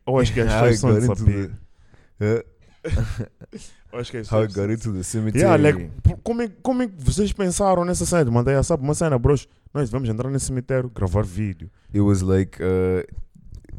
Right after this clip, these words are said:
Speaker 2: like, I was with my homie, Neki Freck, and, like, we were just, you know, walking out of the studio, coming
Speaker 1: Yeah.
Speaker 2: out of, uh, Rica, and we passed by the cemetery, and, like,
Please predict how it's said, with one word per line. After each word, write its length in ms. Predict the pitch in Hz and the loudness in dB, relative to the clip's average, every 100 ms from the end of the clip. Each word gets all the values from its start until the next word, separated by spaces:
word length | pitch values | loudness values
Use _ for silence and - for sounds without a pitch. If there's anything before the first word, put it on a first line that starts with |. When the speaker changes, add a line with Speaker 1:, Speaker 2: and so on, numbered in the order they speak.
| - - | -18 -18
Speaker 2:
like, 320 | - 101 101 - | -6 -4 -4 -4
I 60 | 101 | -2
was 200 | 101 87 | -2 -4
with 120 | 85 | -6
my 140 | 90 | -4
homie, 560 | 92 98 104 107 110 113 - - | -2 0 0 -2 -4 -6 -12 -8
Neki 320 | 90 95 98 | -4 -4 -6
Freck, 540 | - 101 98 104 - _ _ - _ _ _ | 0 2 2 0 -8 _ _ -20 _ _ _
and, 580 | 87 87 87 87 85 85 | -6 -4 -4 -4 -6 -6
like, 200 | 85 82 - | -8 -8 -4
we 120 | 92 | 0
were 120 | 92 | 0
just, 380 | 82 92 101 - | 0 -2 -4 -6
you 60 | 92 | -4
know, 320 | 90 87 - _ _ _ _ | -2 -2 -4 _ _ _ _
walking 800 | 90 82 90 87 90 90 87 87 104 _ _ _ _ _ - | -4 0 0 -2 -6 -6 -6 -8 -14 _ _ _ _ _ -8
out 100 | 87 | -6
of 120 | 78 | -6
the 80 | 73 | -10
studio, 500 | - 85 85 80 82 | -10 -10 -8 -8 -8
coming 260 | - 87 | -6 -4
Speaker 1:
Yeah. 200 | 87 87 | -2 -2
Speaker 2:
out 80 | 82 | -6
of, 200 | 78 78 | -10 -10
uh, 440 | 69 71 73 67 - - | -10 -8 -8 -10 -12 -16
Rica, 580 | - 80 85 80 87 92 - _ _ _ _ _ _ _ | -12 -6 -6 -4 -6 -6 -10 _ _ _ _ _ _ _
and 380 | - 78 78 78 | -14 -12 -10 -10
we 80 | 80 | -12
passed 320 | 80 98 90 | -4 -4 -4
by 100 | 80 | -8
the 120 | 78 | -10
cemetery, 720 | 76 98 92 - 107 98 87 78 | -8 -6 -6 0 0 2 -2 -6
and, 380 | 69 85 82 80 | -8 -8 -8 -8
like, 240 | 78 76 | -8 -10